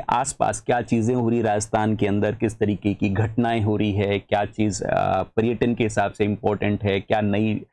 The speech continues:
इंपॉर्टेंट, अ, गवर्नमेंट ने अभी स्कीम निकाली है, उनके बारे में थोड़ा सा पढ़ें, तो definitely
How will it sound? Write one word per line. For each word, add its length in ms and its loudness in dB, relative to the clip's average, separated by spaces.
इंपॉर्टेंट, 680 0
अ, 240 0
गवर्नमेंट 600 0
ने 160 0
अभी 260 -2
स्कीम 340 -2
निकाली 440 0
है, 260 -2
उनके 300 0
बारे 260 0
में 120 -2
थोड़ा 300 -2
सा 160 -2
पढ़ें, 320 0
तो 100 -2
definitely 720 0